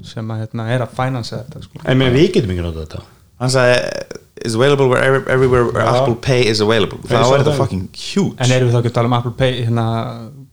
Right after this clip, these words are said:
Speaker 1: ko-, kortið, eða, þú veist, er þetta
Speaker 3: Ég,
Speaker 1: ekki
Speaker 3: það, hvað heitir það? Heitir það ekki Apple?
Speaker 1: A-, Apple Card eða neitt?
Speaker 2: Þetta er bara Apple Pay.
Speaker 3: Heitir,
Speaker 2: Svo
Speaker 3: en
Speaker 2: er
Speaker 3: Apple
Speaker 2: fyrir
Speaker 3: Pay er samt það sem við notum, sko.
Speaker 2: Já. Myndin af, hérna, þegar er order tracking,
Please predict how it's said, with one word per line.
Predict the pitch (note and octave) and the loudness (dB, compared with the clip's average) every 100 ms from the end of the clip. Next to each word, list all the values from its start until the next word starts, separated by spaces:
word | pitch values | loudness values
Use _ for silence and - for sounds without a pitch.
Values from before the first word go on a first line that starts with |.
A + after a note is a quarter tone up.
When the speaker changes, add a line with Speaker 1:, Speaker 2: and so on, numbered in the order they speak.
| _ | _
Speaker 1:
ko-, | - D#3 | -6 -6
kortið, | - F3 - - - - | -2 -4 -4 -14 -14 -8
eða, | A#2+ G#2 A2 C#3 | -4 -2 -4 -8
þú | - | -8
veist, | B2 A#2+ | -6 -2
er | |
þetta | G#2+ | 2
Speaker 3:
Ég, | F#2+ E2 D#2 | 2 2 0
Speaker 1:
ekki | - - F2 | -2 -6 -6
Speaker 3:
það, | A#2 A2+ - - | -2 -2 -4 -4
hvað | D#3 B2 | -2 0
heitir | A#2 G#2 | -2 -4
það? | F2 | -4
Heitir | G2+ G2+ | -6 -4
það | A#2 | -4
ekki | A2 B2 | -4 -4
Apple? | C#3 - | -4 -6
Speaker 1:
A-, | - - | -6 -12
Apple | B2+ B2+ | -10 -8
Card | - E3+ C3 | -6 -6 -6
eða | - G#2 A2 | -10 -10 -8
neitt? | A2 - - _ - | -10 -12 -14 _ -4
Speaker 2:
Þetta | G#2 F3 | 0 0
er | |
bara | D#3+ D3 | 0 0
Apple | C#3 | 0
Pay. | - F3+ G#2+ D#2 - - - - - - - - | 0 0 0 -2 -14 -20 -20 -20 -20 -20 -20 -14
Speaker 3:
Heitir, | A2 B2 - - - - - | -10 -10 -12 -20 -20 -20 -12
Speaker 2:
Svo | - - | 0 4
Speaker 3:
en | |
Speaker 2:
er | B2 | 4
Speaker 3:
Apple | D3+ | 4
Speaker 2:
fyrir | B2+ | 2
Speaker 3:
Pay | C#3+ C#3 | 2 2
er | A2 | 2
samt | A#2 | 2
það | A#2 | 0
sem | A#2 | 2
við | A#2+ | 2
notum, | A2+ F2+ | 2 -2
sko. | - D#3+ F3 - - _ | -6 -6 -8 -12 -20 _
Speaker 2:
Já. | B2+ B2 D#3 - - - - - - - | 0 0 0 -6 -8 -8 -8 -12 -8 0
Myndin | B2+ C#3 D#3+ | 0 2 0
af, | D3 | 2
hérna, | C3+ C3+ C3+ C3 B2 B2 A#2+ | 2 2 0 2 0 -2 -2
þegar | A#2+ A#2+ A#2 | 0 0 0
er | A2 - | -2 -2
order | B2+ D#3+ D#3+ | -2 0 -2
tracking, | C#3+ D3 C#3 F#2+ E2+ | -2 -2 -4 -4 -8